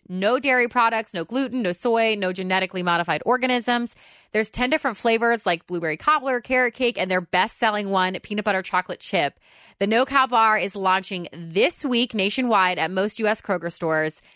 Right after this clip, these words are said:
And, uh, huge congrats to Daniel because that's incredible. At twenty-three years old, you do it, brother. Uh, let's see here. Time for the Nuggets. We've already made it to the Nuggets. It's really quick without Tim being here. Dairy Queen is making the longest day of the year, the launch of summertime, tomorrow,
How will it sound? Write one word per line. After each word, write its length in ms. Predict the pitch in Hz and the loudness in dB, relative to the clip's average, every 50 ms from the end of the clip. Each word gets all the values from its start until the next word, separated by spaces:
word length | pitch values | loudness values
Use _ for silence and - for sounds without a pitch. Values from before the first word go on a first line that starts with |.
| _ - | _ -4
And, 260 | 175 185 180 180 185 | -2 -2 -2 -2 0
uh, 160 | 190 180 175 175 | 0 0 0 -2
huge 300 | - - 285 302 - - | -2 -2 -2 -2 -2 -2
congrats 440 | 285 247 254 247 226 214 - - | -2 0 0 0 0 -2 -4 -6
to 100 | - 208 | -6 -2
Daniel 320 | 185 190 180 170 160 139 143 | 0 0 0 0 -2 -4 -6
because 340 | 160 156 - 175 160 160 156 | -6 -6 -6 -6 -6 -4 -2
that's 300 | 165 170 202 208 - - | 0 0 0 0 -2 -6
incredible. 440 | 196 190 - 185 170 165 156 139 | -10 -6 -4 -2 -2 -2 -2 -4
At 80 | 139 - | -6 -4
twenty-three 440 | - - 185 190 190 - - 202 196 | -4 -4 -4 -4 -6 -6 -6 -4 -4
years 180 | 190 196 196 | -4 -2 -2
old, 300 | 208 196 190 190 190 185 - _ | 0 2 2 2 0 -2 -6 _
you 160 | - 175 202 208 | -10 -8 -8 -6
do 220 | 175 185 180 170 | -4 -2 -2 -2
it, 120 | 151 - | -2 -2
brother. 380 | - 156 147 151 156 156 156 - _ _ - - - - - - - - | -2 -2 0 0 0 0 -2 -4 _ _ -20 -20 -20 -20 -20 -20 -6 -2
Uh, 280 | - 208 208 208 214 202 | 2 2 4 4 4 2
let's 240 | 208 226 233 - - | 2 0 0 -2 -4
see 280 | - - 247 233 226 214 | -6 -2 -2 0 0 0
here. 340 | 196 226 220 220 214 202 196 | 0 0 2 4 4 2 2
Time 280 | - 247 269 339 381 370 | 2 2 2 2 2 2
for 120 | - 453 | 0 0
the 80 | 392 415 | 0 2
Nuggets. 380 | 359 381 480 - - 214 - | 2 2 0 0 -2 -4 -4
We've 100 | 220 202 | -4 -2
already 180 | 226 254 269 277 | -2 -2 -2 -4
made 120 | 262 247 | -6 -8
it 60 | 220 | -8
to 100 | - 226 | -8 -8
the 40 | 214 | -6
Nuggets. 280 | 202 202 190 160 151 - | -4 -4 -4 -6 -6 -8
It's 180 | 190 - - | -8 -8 -6
really 220 | 254 302 349 349 233 | -4 -2 -2 -2 -4
quick 320 | - - - 262 - - | -6 -6 -6 -6 -4 -4
without 320 | 170 - 143 135 131 - - | -4 -2 -2 -2 -2 -4 -6
Tim 180 | - 170 170 | -8 -8 -6
being 220 | 160 135 131 123 139 | -6 -6 -6 -8 -8
here. 240 | 147 120 127 131 - _ _ _ _ _ _ _ _ _ - 185 | -6 -6 -6 -6 -8 _ _ _ _ _ _ _ _ _ -10 -2
Dairy 340 | - 247 277 320 349 359 | 2 2 4 4 2 0
Queen 300 | 320 - 339 330 311 302 | 0 0 0 0 2 2
is 160 | 277 262 226 240 | 0 -2 -2 -2
making 320 | 233 233 226 233 226 214 | -4 -4 -2 -4 -4 -2
the 100 | 202 190 | -2 -2
longest 540 | 180 180 185 185 202 226 254 294 311 - - | 0 2 2 2 2 2 0 -2 -2 0 0
day 180 | 262 240 226 | 2 2 2
of 120 | 220 202 180 | 2 0 0
the 100 | 196 185 | -2 -2
year, 240 | 175 175 175 170 170 | 0 0 2 2 2
the 100 | 165 156 | 2 2
launch 300 | 156 156 165 180 - - | 2 2 2 0 0 -4
of 100 | - - | -8 -8
summertime, 640 | - - - 247 208 175 165 - 170 151 143 147 151 | -6 -4 -4 -2 -2 -2 -4 -2 -2 -2 -2 -2 -4
tomorrow, 720 | - 175 175 202 226 254 233 190 170 156 147 147 156 175 | -4 -4 0 2 4 4 4 4 4 2 2 0 -2 -4